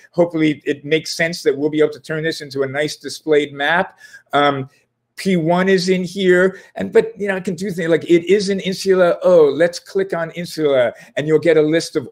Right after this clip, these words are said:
all the insula, um, uh, that are here. Insula is a spatial item.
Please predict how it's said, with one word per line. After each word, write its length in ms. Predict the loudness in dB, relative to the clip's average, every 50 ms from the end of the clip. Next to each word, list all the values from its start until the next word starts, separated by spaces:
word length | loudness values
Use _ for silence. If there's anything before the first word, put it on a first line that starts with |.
| _ 0
all 600 | 2 4 6 8 8 8 8 6 6 4 0 -6 -16 _ _ _
the 120 | -6 -6
insula, 800 | -4 -4 -8 -8 -8 -4 0 2 2 4 4 4 4 4 2 2 -2 -8 _ _ _
um, 300 | -2 0 0 0 0 -4 -8 -4 -2
uh, 340 | 0 2 2 2 2 0 -2 -2
that 260 | -4 -2 -2 -2 -2 0
are 160 | 0 0 0 0
here. 380 | -2 -4 -6 -2 -2 -2 -2
Insula 440 | -2 -6 -10 -8 -8 -4 -2 0 2
is 200 | 2 0 0 -2
a 60 | -8
spatial 520 | -12 -14 -8 _ -6 -6 -4 -6 -8 -4 -2
item. 400 | -2 0 0 0 -2 -4 -10